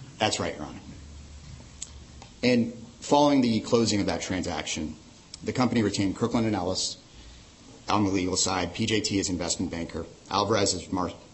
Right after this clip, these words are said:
Marsal as financial advisor, Hilco as real estate advisor, and a host of others that you'll see in these cases. The company also appointed, and this was critical, an illustrious group of disinterested directors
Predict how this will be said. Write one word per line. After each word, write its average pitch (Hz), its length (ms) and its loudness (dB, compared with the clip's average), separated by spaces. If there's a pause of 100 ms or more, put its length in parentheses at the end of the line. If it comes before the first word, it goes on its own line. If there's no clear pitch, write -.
(220)
Marsal 87 460 0
as 82 100 -4
financial 87 460 -4
advisor, 78 480 -4 (400)
Hilco 117 360 4
as - 200 0
real 98 160 4
estate 87 240 0
advisor, 73 480 -6 (500)
and 101 120 0
a 90 40 -2
host 104 220 2
of 98 80 0
others 90 260 2
that 78 80 -4
you'll 73 120 -6
see 76 180 0
in 73 80 -4
these 69 160 -4
cases. - 500 -6 (880)
The 107 80 -2
company 139 320 6
also 117 420 4
appointed, 92 480 -2 (180)
and 90 100 -2
this 90 120 0
was - 120 -8
critical, 80 420 -2
an 82 80 0
illustrious 107 520 2
group 90 280 -2 (140)
of - 100 -8
disinterested 85 540 -2
directors 78 640 -4